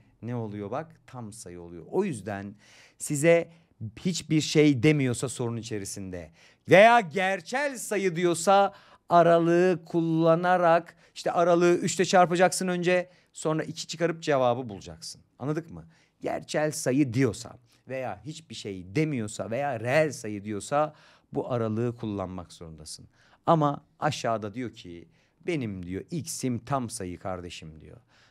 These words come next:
"Benim," diyor, "bu ifadenin alabileceği en büyük değeri bul." O zaman ben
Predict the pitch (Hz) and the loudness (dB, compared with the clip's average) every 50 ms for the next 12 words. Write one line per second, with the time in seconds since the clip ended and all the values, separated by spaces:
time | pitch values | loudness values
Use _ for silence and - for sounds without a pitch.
0 | _ - 135 165 170 165 151 135 120 110 98 104 107 101 113 147 - - 139 127 | _ -6 -2 0 0 0 0 -2 -2 -2 -2 -2 -2 0 0 0 2 0 0 2
1 | - 127 113 107 101 101 107 101 101 98 - - 151 156 143 127 120 110 113 107 | 4 4 4 4 4 0 -4 -4 -4 -8 -4 -2 0 0 0 -2 -2 -4 -4 -4
2 | 113 147 156 151 - 156 143 127 113 110 107 107 - - 101 95 92 85 82 78 | -4 -4 -4 -4 -6 -8 -8 -8 -8 -10 -10 -12 -12 -14 -14 -12 -12 -14 -16 -20
3 | 73 76 _ _ _ _ _ _ _ - - 160 160 143 147 135 131 123 120 123 | -20 -20 _ _ _ _ _ _ _ -6 -4 -4 0 0 0 0 0 0 0 2
4 | 123 131 156 180 190 190 185 | 6 6 6 6 6 0 -6